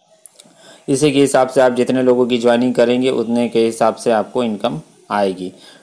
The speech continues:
थर्ड लेवल से आपको पाँच पैसे की, पाँच, पाँच पॉइंट की इनकम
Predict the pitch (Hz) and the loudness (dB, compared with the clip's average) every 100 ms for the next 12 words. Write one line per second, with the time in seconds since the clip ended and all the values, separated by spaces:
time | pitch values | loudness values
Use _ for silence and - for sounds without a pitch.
0 | - 135 147 147 147 147 143 135 131 139 | -4 0 2 2 2 2 2 2 2 -2
1 | 123 127 123 131 123 131 127 - - _ | 0 0 0 0 0 0 -4 -6 -20 _
2 | 160 165 139 - - _ _ - - - | -2 0 -2 -8 -14 _ _ -20 -20 -4
3 | 131 139 131 135 131 123 131 - 123 120 | 0 0 0 0 0 -2 -4 -2 -4 0
4 | 131 | -2